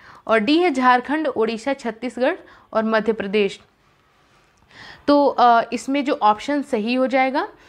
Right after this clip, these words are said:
ऑप्शन नंबर डी इसका सही उत्तर हो जाएगा, यानी कि जो है कि, अ, झारखंड, ओडिशा, छत्तीसगढ़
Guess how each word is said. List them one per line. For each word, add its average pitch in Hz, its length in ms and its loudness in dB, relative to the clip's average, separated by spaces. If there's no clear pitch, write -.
ऑप्शन 226 260 -2
नंबर 277 220 2
डी 247 500 -2
इसका 254 220 -2
सही 247 280 -2
उत्तर 277 280 0
हो 277 120 2
जाएगा, 269 360 0
यानी 247 300 0
कि 339 220 -2
जो 247 140 0
है 269 120 6
कि, 349 200 -2
अ, 226 140 0
झारखंड, 233 600 0
ओडिशा, 240 440 -2
छत्तीसगढ़ 262 600 -4